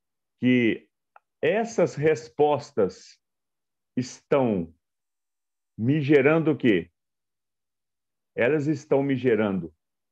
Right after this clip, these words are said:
amor e gratidão nas respostas que eu tive na primeira pergunta? Ou essas respostas estão me gerando medo e ansiedade? Porque a gente pode pensar coisa boa e pode pensar coisa ruim.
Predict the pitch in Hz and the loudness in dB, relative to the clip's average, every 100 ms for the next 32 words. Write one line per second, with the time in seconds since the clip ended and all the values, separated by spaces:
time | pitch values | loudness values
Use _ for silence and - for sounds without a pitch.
0 | _ _ _ - 135 139 160 185 131 - | _ _ _ -6 -6 0 4 4 2 -12
1 | _ _ _ _ - 123 107 131 131 101 | _ _ _ _ -8 -4 0 0 -2 -2
2 | 113 135 95 - _ _ _ - 120 123 | 0 0 -2 -8 _ _ _ -4 -2 0
3 | 127 123 - 143 156 123 - 117 110 107 | -4 -4 0 0 0 -4 -6 0 0 0
4 | - 110 104 101 101 101 101 95 92 90 | -4 -2 -2 -2 -4 -4 -2 -4 -4 -8
5 | 107 95 _ _ _ _ _ _ _ _ | -10 -14 _ _ _ _ _ _ _ _
6 | _ _ _ _ _ _ - 208 226 185 | _ _ _ _ _ _ 4 8 8 6
7 | 185 220 190 - - - 127 - 123 131 | 6 4 2 -2 -8 -2 -2 -2 -2 -2
8 | 131 - - 147 160 - - 92 - _ | -2 -8 0 2 0 -4 -8 -8 -8 _
9 | - - - 151 151 147 135 120 123 120 | -18 -18 0 2 2 2 2 2 2 2
10 | 110 107 110 147 185 175 185 - 147 143 | 2 4 4 4 2 0 -4 -4 -8 -8
11 | 135 - 120 98 92 - 127 147 143 170 | -6 -4 -2 0 -4 -6 -2 0 0 -4
12 | - 302 - 247 160 117 131 147 175 165 | -4 -4 -4 -6 -2 -2 0 0 0 0
13 | - 339 - 311 220 131 135 104 90 127 | -2 -4 -6 -8 -6 -2 0 0 0 0
14 | 117 | 0